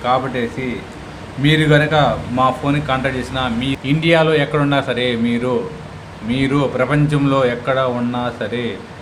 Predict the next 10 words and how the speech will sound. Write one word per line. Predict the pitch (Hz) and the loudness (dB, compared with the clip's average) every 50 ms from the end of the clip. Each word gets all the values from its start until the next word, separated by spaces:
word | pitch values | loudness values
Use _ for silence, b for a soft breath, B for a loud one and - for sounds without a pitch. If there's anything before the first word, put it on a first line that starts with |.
| - - - - - - | -18 -18 -18 -18 -10 -2
మీకేమన్నా | 135 139 143 143 151 151 147 143 143 131 | 0 2 2 2 4 2 4 4 2 2
ప్రాబ్లం | - 135 120 117 127 135 156 151 147 135 | 0 0 0 0 2 2 4 4 4 2
ఉంటే | 120 113 113 113 123 127 127 120 104 92 - - - - - - - - | 2 0 0 0 -2 -2 -2 -2 -4 -6 -8 -12 -14 -16 -16 -12 -8 -4
మీ | 127 135 | -2 -2
యొక్క | 135 135 135 135 - 139 | 0 0 -2 -2 -4 -6
ఫోటోని | 139 - - 139 139 156 143 135 127 127 135 127 120 107 107 | -8 -6 -6 0 2 2 4 4 2 0 0 -2 -2 -2 -2
నాకు | 117 127 131 131 127 131 | 0 0 0 0 0 -2
WhatsApp | 120 117 120 127 131 131 160 151 - - | 0 2 2 2 2 2 -2 -6 -4 -2
పంపిస్తే | 120 120 117 120 113 113 - - 123 117 110 110 - 120 123 127 120 110 98 95 107 | -2 -2 0 -2 -2 -4 -6 -6 -6 -6 -6 -6 -4 -2 -2 0 0 -2 -4 -2 0
WhatsApp-లో | 117 123 139 139 - 156 156 151 - 120 117 127 131 123 110 | 2 2 2 2 0 -2 -4 -4 -2 -2 0 2 2 2 0